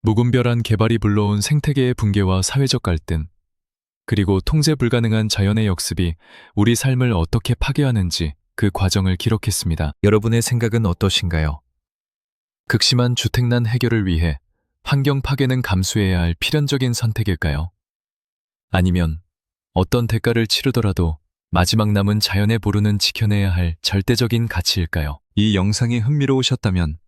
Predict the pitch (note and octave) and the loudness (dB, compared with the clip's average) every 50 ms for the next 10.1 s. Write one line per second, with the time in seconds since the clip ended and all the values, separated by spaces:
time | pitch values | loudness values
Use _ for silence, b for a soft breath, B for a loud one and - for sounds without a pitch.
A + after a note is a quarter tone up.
0 | _ _ _ _ _ _ _ _ - - - G#2+ G#2+ A2 A#2 A#2 A2+ A2+ A2+ A2+ | _ _ _ _ _ _ _ _ -6 -2 0 0 2 2 2 2 2 0 0 -2
1 | - - - - G2 D2+ - _ _ _ _ _ _ - - A2 G2 G2+ G2+ - | -4 -4 -2 -2 -2 -2 -4 _ _ _ _ _ _ -4 -2 0 0 0 0 0
2 | - F2 F2+ G2+ A2 A2+ A2+ - - C3 B2 - C3+ B2 G#2 E2+ - - - G2 | 0 0 2 2 2 0 0 0 -2 -2 -2 -2 -2 -2 -2 -2 -2 -2 -2 0
3 | E2 D#2+ - - - - E2+ D2+ C#2 D2 - _ _ _ _ _ _ _ _ _ | 0 0 -2 -2 -2 -4 -4 -4 -6 -8 -12 _ _ _ _ _ _ _ _ _
4 | _ _ _ _ _ _ _ _ _ _ _ - G#2 G#2 A2+ A2 G#2 A2+ A2+ A2 | _ _ _ _ _ _ _ _ _ _ _ -2 0 2 2 2 2 2 0 0
5 | A2 - B2 B2 A#2+ A#2 A#2+ A2+ G2+ F#2 F2 - A2 G#2 - - F#2+ F2 E2+ E2 | 0 -2 -2 0 0 0 0 0 0 0 0 0 0 0 0 0 -2 -2 -2 -2
6 | D#2 D2 D2+ - _ _ _ _ _ _ _ _ _ _ _ _ _ _ - - | -2 -4 -6 -10 _ _ _ _ _ _ _ _ _ _ _ _ _ _ -4 -2
7 | A#2 - C3 B2 A#2 - A#2+ A#2 A2+ - - G2+ F#2+ - - F2+ E2 D#2 D2+ - | 0 2 0 0 0 0 0 0 -2 0 -2 -2 -2 0 0 -2 -2 -2 -6 -10
8 | _ _ - - E2+ - A2+ A2 - - - G2 F2 D#2+ - - D2 - - _ | _ _ -4 -2 0 0 -2 -2 -2 -2 -2 -2 -2 -2 -2 -4 -4 -6 -10 _
9 | _ _ _ _ _ _ _ _ _ _ _ _ - - G#2 A2+ G#2 - - G#2+ | _ _ _ _ _ _ _ _ _ _ _ _ -6 -2 0 0 0 0 0 -2
10 | G#2 G2 | -2 -4